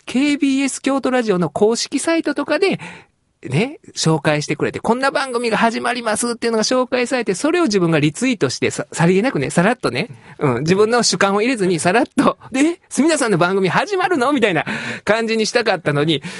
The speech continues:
一向に解禁されないわけですよ、情報が。<laughs> で、田中さんに、「今日情報解禁ですよね」って確認したら、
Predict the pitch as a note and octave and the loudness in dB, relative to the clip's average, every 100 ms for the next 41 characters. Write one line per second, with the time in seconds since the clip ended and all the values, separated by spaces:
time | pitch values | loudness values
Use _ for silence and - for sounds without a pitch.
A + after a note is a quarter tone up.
0 | - D3 - E3 C4 _ - F4 D4+ D4 | -14 -14 0 2 2 _ 0 2 4 2
1 | D4 A#3+ A#3+ A3+ A3 G3 E3+ D#3+ C#3 B2+ | 2 2 2 2 2 2 2 0 0 2
2 | F3 E3 E3 D#3+ D3+ - - - E3 D3 | 2 2 2 2 2 0 -2 -10 -14 -4
3 | - C#3+ - - F3+ - - - - - | 2 2 0 -6 -6 -6 -10 -10 -4 2
4 | G#3+ G3+ F#3 E3 D#3+ D#3+ D3+ C3+ - E3+ | 2 4 2 2 2 0 0 -4 -2 0
5 | G3 G3+ A#3 B3 B3 - A#3 A#3+ A#3 A3 | 2 2 2 4 2 2 0 2 2 2
6 | A3 G3+ C3+ B2 A#2 B2 C#3 D3+ C#3+ D3 | 2 0 -4 -6 -8 -4 0 0 0 -2
7 | - G2 G2 | -2 -2 -4